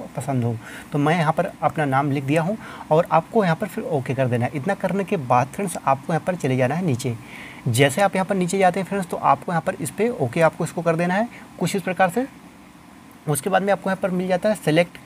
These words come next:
second number, आपको यहाँ पर देखने को लिए मिल जाएगा color का। तो आपको यहाँ पर text color पे आपको यहाँ पर click कर देना है। जैसे यहाँ पर click करते हैं फ्रेंड्स तो आपको यहाँ पर फिर से बहुत सारे color देखने के लिए मिल जाते हैं। तो आपको अपने अनुसार कोई color ले लेना है।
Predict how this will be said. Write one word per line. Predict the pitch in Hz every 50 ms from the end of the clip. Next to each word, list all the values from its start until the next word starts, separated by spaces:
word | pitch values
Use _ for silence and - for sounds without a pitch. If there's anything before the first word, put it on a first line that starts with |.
| - - - - - - - - -
second | - 156 139 - 170 180
number, | 180 180 185 185 190
आपको | - 170 165 - - 196
यहाँ | 180 175
पर | 170 - 185
देखने | 180 165 151 165 156 - 180 185
को | 175 190 185
लिए | 165 156 151 - 165 170 175 185
मिल | 165 143 156 170
जाएगा | 170 175 180 190 220 233 226 -
color | - 147 170 185
का। | 185 - 214
तो | 208 - -
आपको | - 123 127 135 135 - -
यहाँ | 180 165
पर | - 190 185 170 -
text | 175 170 165 - -
color | - 156 147 156
पे | 156 - 185
आपको | 160 139 139 151 156 160
यहाँ | 147 139
पर | 139 143 196
click | - - 151 127 127
कर | - 135
देना | 120 123 120 120
है। | 117 120 - - - - - - - -
जैसे | 120 143 139 135 185
यहाँ | 190 175
पर | 190 185
click | - 180 175 175
करते | 190 175 -
हैं | 185
फ्रेंड्स | 170 196 185 170
तो | - 185
आपको | 147 147 - -
यहाँ | 165 160
पर | 160 175
फिर | 156 - - 214
से | 180 -
बहुत | 180 170 156 156
सारे | 180 175
color | 170 - 175 165 160
देखने | 151 151 147 127 156
के | 151 165
लिए | 175 165
मिल | 143 131 131
जाते | 135 127 120
हैं। | 143 131
तो | - -
आपको | - 156 160 - - 196
अपने | 202 185 143 - 151
अनुसार | 143 143 131 147
कोई | 147 - 175
color | 170 - 143 139 147
ले | 147 135 127
लेना | 127 123 120 120
है। | 113 117